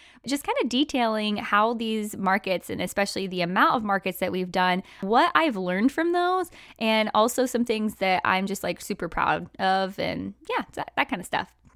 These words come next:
'Cause this has been the biggest month of markets we've ever done.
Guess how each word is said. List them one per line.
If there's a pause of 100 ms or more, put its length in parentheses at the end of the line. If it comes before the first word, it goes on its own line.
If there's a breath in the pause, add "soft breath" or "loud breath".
'Cause
this
has
been
the
biggest
month
of
markets
we've
ever
done.